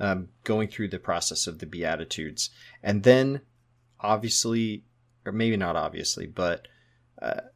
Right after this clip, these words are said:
the next step on that, right, is to look at how that experience of Alma and Zeezrom – um, how that helps us understand the Beatitudes better for ourselves,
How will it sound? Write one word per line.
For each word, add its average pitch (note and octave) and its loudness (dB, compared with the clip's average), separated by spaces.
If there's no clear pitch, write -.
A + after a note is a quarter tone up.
the A2+ 2
next A2 4
step G#2+ 4
on G#2+ 2
that, G2+ 0
right, G2+ 2
is G#2 0
to G2 -6
look B2 2
at - 2
how B2+ 6
that A2 2
experience A#2 6
of G2 0
Alma G#2+ 2
and G2+ -2
Zeezrom – G2 -2
um, F#2 0
how A#2 4
that A2 6
helps - 0
us G#2+ 2
understand F#2+ -4
the F2 -12
Beatitudes F2 -6
better F2 -2
for G2+ -4
ourselves, - -4